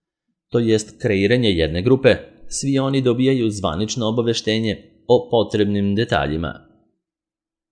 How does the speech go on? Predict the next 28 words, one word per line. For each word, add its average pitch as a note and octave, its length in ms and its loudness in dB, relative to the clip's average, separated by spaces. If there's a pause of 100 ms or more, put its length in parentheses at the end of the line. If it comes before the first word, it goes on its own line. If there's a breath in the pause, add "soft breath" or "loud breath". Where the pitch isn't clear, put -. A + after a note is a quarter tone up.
(200)
Korporativna F#2 760 2
obuka G2+ 300 2
i F2+ 120 2
kurs A2+ 220 2
za E2+ 220 -2
izradu G#2 440 0
nakita G2+ 600 0 (300)
isto C3+ 220 -2
tako D3 260 0
podrazumeva C3 760 0
specifičan A2 840 -4
način F#2+ 420 -4
sprovođenja, G#2 720 0 (800)
tako B2+ 200 -2
da C3+ 140 2
se C3+ 160 0 (120)
i A#2 180 0
uslovi C3+ 420 0
definišu F2 580 -2 (100)
između A2+ 420 -2
predstavnika F#2+ 680 -2
naše G#2+ 380 -4
institucije G#2+ 880 -2 (240)
i A#2+ 160 -2
firme C3+ 360 2
koja A#2 200 2
ima G#2+ 240 -2
želju F#2+ 500 -2